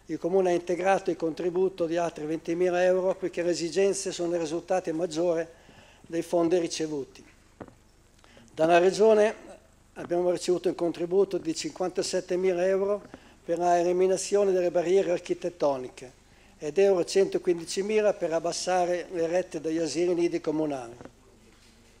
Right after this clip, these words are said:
Altra posta che emerge tra le entrate riguarda gli oneri di urbanizzazione,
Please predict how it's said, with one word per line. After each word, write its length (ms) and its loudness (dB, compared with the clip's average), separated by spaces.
Altra 360 4
posta 680 4
che 140 -4
emerge 540 4
tra 180 0
le 120 2
entrate 560 2
riguarda 440 2
gli 120 0
oneri 340 2
di 80 2
urbanizzazione, 1000 -2